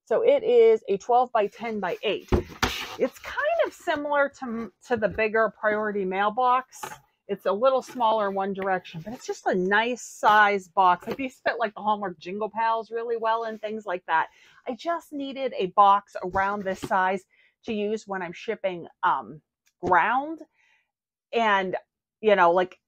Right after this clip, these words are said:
and I don't have a box available, you know, 'cause sometimes it's so much cheaper to send something ground than priority mail. So I was trying to replace the standard priority mailbox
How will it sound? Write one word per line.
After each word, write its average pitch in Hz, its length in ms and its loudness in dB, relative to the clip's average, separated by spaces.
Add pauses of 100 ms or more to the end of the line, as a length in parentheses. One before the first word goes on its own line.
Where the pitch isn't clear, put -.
(140)
and 202 100 4
I 190 120 4
don't 202 240 4
have 214 180 -2
a 185 60 -2
box 165 580 0 (140)
available, 233 920 4 (380)
you 208 100 0
know, 185 260 4
'cause 202 240 -14
sometimes 254 420 -2
it's - 180 -8
so 269 120 0
much 233 220 -6
cheaper 214 300 -8
to 175 40 -8
send 196 220 -10
something 175 220 -12
ground 190 300 -2
than 170 120 -4
priority 170 460 -2
mail. 147 280 -8
So 165 80 -6
I 170 60 -2
was 185 160 -10
trying 285 300 -4
to 214 100 -10
replace 208 580 2 (380)
the 196 80 0
standard 214 460 2
priority 185 460 0
mailbox 180 580 0